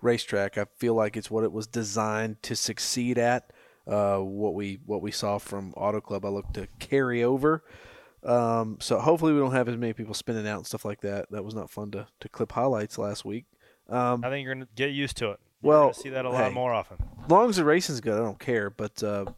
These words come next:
Speaker 1: I expect more of the same racing to be good. Wouldn't mind to see Suarez get a win or Eric Jones.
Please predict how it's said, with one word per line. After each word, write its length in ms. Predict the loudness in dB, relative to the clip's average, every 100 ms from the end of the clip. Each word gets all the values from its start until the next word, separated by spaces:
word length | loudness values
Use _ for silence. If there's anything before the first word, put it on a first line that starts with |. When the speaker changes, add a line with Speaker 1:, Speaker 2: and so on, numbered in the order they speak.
| -18 -20 -8
Speaker 1:
I 120 | -4
expect 420 | -2 0 -2 -2 -10 -20 _ _
more 260 | -8 -2 -2
of 80 | -2
the 80 | -4
same 420 | -4 -6 -6 -8
racing 420 | -8 -8 -10 -14
to 180 | -12 -10
be 300 | -6 -6 -8 _ _ _ _ -8
good. 380 | -2 0 0 0
Wouldn't 200 | 0 2
mind 140 | 2
to 20 | 2
see 100 | -2
Suarez 380 | 0 2 2 2
get 100 | 0
a 60 |
win 240 | 0 -2 -2
or 240 | -2 -2 0
Eric 200 | -2 -2
Jones. 460 | -4 -4 -4 -12